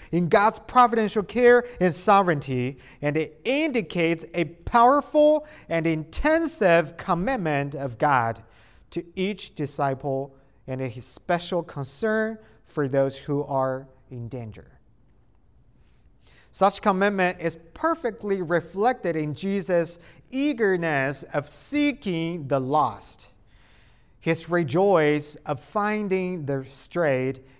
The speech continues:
and his ministry of bringing people back to God. So no one will be perish, should be perish in Jesus Christ.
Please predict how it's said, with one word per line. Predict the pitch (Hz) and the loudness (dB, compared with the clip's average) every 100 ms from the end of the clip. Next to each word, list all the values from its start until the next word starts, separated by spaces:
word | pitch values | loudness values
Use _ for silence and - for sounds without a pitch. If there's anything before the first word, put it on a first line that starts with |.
| - | -10
and | 131 131 | -6 -4
his | 117 | -6
ministry | 127 160 233 - - 135 127 135 | -6 -6 -6 -8 -8 -6 -4 -6
of | 139 110 | -10 -10
bringing | 113 131 131 123 | -6 -6 -6 -8
people | 123 127 120 123 120 123 - _ _ | -8 -10 -6 -6 -6 -10 -20 _ _
back | 143 131 131 | -6 -6 -8
to | - 113 | -16 -20
God. | 101 - - _ _ _ _ _ _ _ _ _ - | -20 -20 -20 _ _ _ _ _ _ _ _ _ -20
So | - 170 156 | -4 0 0
no | 165 240 254 | 0 0 0
one | 254 175 139 139 165 208 - _ _ _ - | 0 0 0 -2 -4 -12 -20 _ _ _ 0
will | 196 240 | 4 4
be | 214 226 | 2 -4
perish, | - - 208 196 127 98 - - - _ _ | -10 -10 -6 -6 -6 -12 -20 -20 -20 _ _
should | - - 269 269 | -10 -4 -4 -4
be | 220 | -6
perish | - 147 147 104 95 - - _ _ - | -6 -6 -6 -6 -14 -20 -20 _ _ -8
in | 156 151 | -6 -6
Jesus | 117 135 123 117 - | -6 -8 -8 -10 -18
Christ. | - 80 - - - | -20 -20 -20 -20 -20